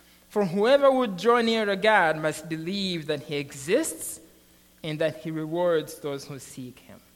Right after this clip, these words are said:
So as we can see here, there is no way someone can, can claim to be a Christian if they do not have faith.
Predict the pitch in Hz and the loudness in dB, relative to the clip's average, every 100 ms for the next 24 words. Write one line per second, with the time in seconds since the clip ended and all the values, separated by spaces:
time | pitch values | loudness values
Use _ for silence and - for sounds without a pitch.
0 | _ _ _ _ _ _ _ _ _ _ | _ _ _ _ _ _ _ _ _ _
1 | _ _ _ _ _ _ - 185 175 294 | _ _ _ _ _ _ -6 -4 -4 -6
2 | 240 233 185 - 233 185 135 117 127 - | -6 -4 -4 -6 -6 -6 -8 -12 -16 -20
3 | _ _ _ - 196 196 180 220 226 190 | _ _ _ -8 -4 -4 -4 -4 -4 -4
4 | 190 196 160 135 - 185 170 156 151 160 | -2 -2 -2 -6 -6 -6 -6 -8 -10 -14
5 | 143 123 - _ _ _ _ _ _ _ | -14 -16 -20 _ _ _ _ _ _ _
6 | _ _ _ _ _ 214 208 175 226 233 | _ _ _ _ _ -4 -2 -2 0 0
7 | 226 214 180 208 175 - - - - 214 | 0 -4 -2 -2 -2 -6 -18 -10 -2 -2
8 | - - 127 - _ _ _ _ _ _ | -2 -10 -16 -18 _ _ _ _ _ _
9 | _ _ - 147 - 170 151 151 143 131 | _ _ -20 -18 -10 -10 -8 -10 -12 -12
10 | 135 127 - 127 123 - - | -14 -14 -18 -20 -20 -20 -20